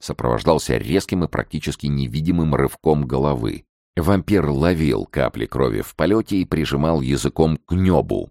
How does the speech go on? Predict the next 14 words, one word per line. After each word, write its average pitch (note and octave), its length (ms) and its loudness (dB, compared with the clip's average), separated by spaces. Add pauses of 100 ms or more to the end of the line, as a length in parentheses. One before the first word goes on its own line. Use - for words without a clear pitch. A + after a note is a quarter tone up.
после C#2+ 280 -6
чего D2+ 260 -2
начиналась C2 580 -4
дегустация. A#1 1000 -6 (580)
На D#2 140 0
коже E2 360 0
укушенного A#1+ 720 -2
в - 180 -4
идеальном B1+ 440 0
варианте D2+ 480 -2
не C#2 140 0
оставалось D#2 540 0
никаких - 440 -6
следов. B1+ 640 -4